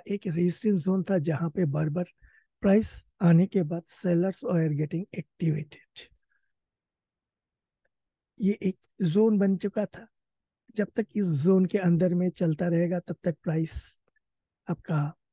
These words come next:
कंसोलिडेट होता रहेगा। एक बार कंसोलिडेशन से बाहर जाएगा, कौन सा साइड जाएगा, वो subject to price market actions हमें देखना था। क्या ये ऊपर में की तरफ जाएगा या क्या ये नीचे की तरफ जाएगा, वो क्लैरिटी के लिए हमें इंतजार करना था।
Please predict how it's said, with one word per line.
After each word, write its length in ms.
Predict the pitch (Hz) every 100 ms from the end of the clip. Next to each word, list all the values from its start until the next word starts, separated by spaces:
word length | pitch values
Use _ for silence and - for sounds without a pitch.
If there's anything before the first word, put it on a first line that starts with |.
| -
कंसोलिडेट 640 | 180 151 165 160 160 165
होता 200 | 180 190
रहेगा। 320 | 180 165 180 185
एक 180 | 196 180
बार 160 | 196 202
कंसोलिडेशन 760 | 170 160 175 170 170 180 202
से 120 | 170
बाहर 400 | 147 143 135 170
जाएगा, 380 | 147 131 - _ _ _ _ _
कौन 180 | - 185
सा 100 | 196
साइड 220 | 190 180
जाएगा, 340 | 190 190 247 - _ 196
वो 260 | 175 170 _ _ _ -
subject 360 | 208 160 175
to 60 | 185
price 480 | 175 170 - - - -
market 320 | 175 156 160
actions 320 | 151 - 165
हमें 180 | 180 180
देखना 300 | 190 185 185
था। 160 | 165 214 _ _ _ -
क्या 140 | 180
ये 140 | 175
ऊपर 320 | 185 175 202 202
में 160 | 214 -
की 80 | 202
तरफ 240 | 185 196
जाएगा 300 | 175 185 185
या 200 | 190 175
क्या 200 | 160 175
ये 140 | 165 165
नीचे 260 | 151 147
की 80 | 165
तरफ 240 | 160 180 160
जाएगा, 320 | 170 165 180
वो 160 | 165
क्लैरिटी 500 | 165 156 147 151 180
के 140 | 180 175
लिए 160 | 170
हमें 200 | 156 170
इंतजार 360 | 165 151 151 165
करना 280 | 185 190 208
था। 160 | 240